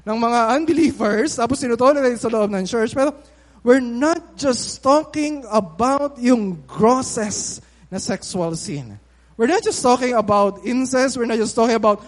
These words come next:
homosexuality. We're not just talking about sexual addiction. We're talking about any kind of sexual and relational sin. Tingnan niyo yung verse eleven.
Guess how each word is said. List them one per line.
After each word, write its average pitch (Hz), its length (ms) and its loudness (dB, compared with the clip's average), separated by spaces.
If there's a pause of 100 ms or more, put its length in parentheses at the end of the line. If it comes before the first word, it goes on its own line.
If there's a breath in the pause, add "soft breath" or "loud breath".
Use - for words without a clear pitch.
(180 loud breath)
homosexuality. 254 960 0
We're 233 100 6
not 220 140 0
just 214 240 -4
talking 226 240 0
about 214 400 2
sexual 226 640 -2
addiction. 269 640 -2 (640 soft breath)
We're 233 180 2
talking 294 300 2
about 254 480 0
any 311 480 0
kind 294 480 -2
of 208 160 2
sexual 269 640 0
and 220 260 -4
relational 220 680 0
sin. 190 400 -4 (240 loud breath)
Tingnan 277 240 0
niyo 311 160 0
yung 247 80 -4
verse 214 320 0
eleven. 185 480 -2